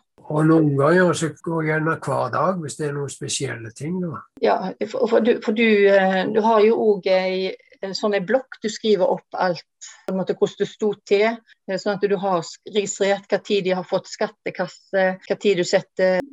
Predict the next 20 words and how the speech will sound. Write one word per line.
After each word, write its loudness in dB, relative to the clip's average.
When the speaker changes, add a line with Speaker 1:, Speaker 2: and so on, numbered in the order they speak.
Speaker 2:
dronetrammer 0
ned -2
og -4
forskjellig, -4
ikke -16
sant? -6
Speaker 1:
Ja -12
da, -2
ja, -4
det 2
er 4
viktig, -4
det. -6
Speaker 2:
Registrere. 2
Speaker 1:
Og -6
så -6
skal 0
det 0
jo 2
være, -2